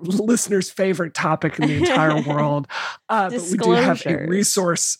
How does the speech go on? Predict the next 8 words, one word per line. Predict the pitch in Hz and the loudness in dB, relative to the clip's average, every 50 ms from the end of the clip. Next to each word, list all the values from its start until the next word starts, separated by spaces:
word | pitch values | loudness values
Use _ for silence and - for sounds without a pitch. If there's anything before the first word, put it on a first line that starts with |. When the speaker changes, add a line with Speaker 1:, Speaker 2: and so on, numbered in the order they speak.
| _ - | _ -6
Speaker 1:
sharing | - - - 190 185 175 175 175 151 | -2 -2 0 0 0 0 -2 -2 -4
agreement | 131 180 151 - - 151 175 180 208 - - | -2 -2 -2 0 0 0 0 -2 -2 -4 -6
in | 202 220 226 214 | -6 -8 -6 -8
place | - - - - 226 185 190 - - | -8 -4 0 2 2 2 2 0 -2
between | - - 202 - - 180 185 185 | -4 -4 -4 -4 -4 -4 -4 -4
the | 180 180 | -4 -6
two | - - 180 185 | -6 -6 -6 -6
organizations. | 190 185 - 180 185 185 170 - 160 165 160 - - - 160 165 - - - | -6 -6 -6 -6 -6 -6 -6 -8 -8 -8 -8 -8 -8 -10 -12 -14 -16 -18 -8